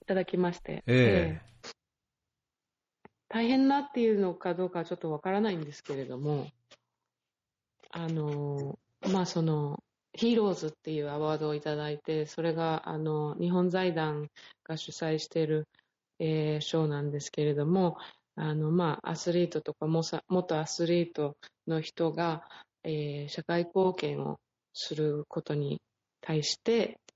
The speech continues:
Speaker 1: あの、賞を授けるってことでですね、あの、今回まだ第三回目なので、あの、まだそんなにこう、知名度が高くない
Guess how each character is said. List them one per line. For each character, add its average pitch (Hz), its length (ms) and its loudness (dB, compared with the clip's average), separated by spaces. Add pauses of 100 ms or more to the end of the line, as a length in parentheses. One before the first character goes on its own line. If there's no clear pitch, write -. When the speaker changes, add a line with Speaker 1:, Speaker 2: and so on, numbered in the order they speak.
(120)
Speaker 1:
あ 156 180 -2
の、 143 400 -6 (260)
賞 - 180 0
を 143 320 0 (320)
授 147 280 -6
け 156 120 2
る 147 60 2
っ - 20 -2
て - 120 -14
こ 135 140 -6
と 139 120 -4
で 135 120 -2
で 143 160 -4
す - 120 -10
ね、 143 220 0 (500)
あ 147 180 -4
の、 143 160 -2
今 202 200 2
回 160 160 0
ま 170 140 4
だ 170 80 4
第 170 220 2
三 170 220 -2
回 185 180 0
目 196 140 4
な 175 140 2
の 139 200 -6
で、 156 320 0 (520)
あ 160 180 -4
の、 147 300 -4
ま 185 180 2
だ 185 100 4
そ 170 200 0
ん 180 80 4
な 185 120 4
に 180 160 2
こ 160 560 0
う、 - 20 -20 (640)
知 - 120 -2
名 180 220 4
度 151 100 0
が 147 120 -4
高 175 300 -4
く 165 120 0
な 190 220 2
い 147 180 0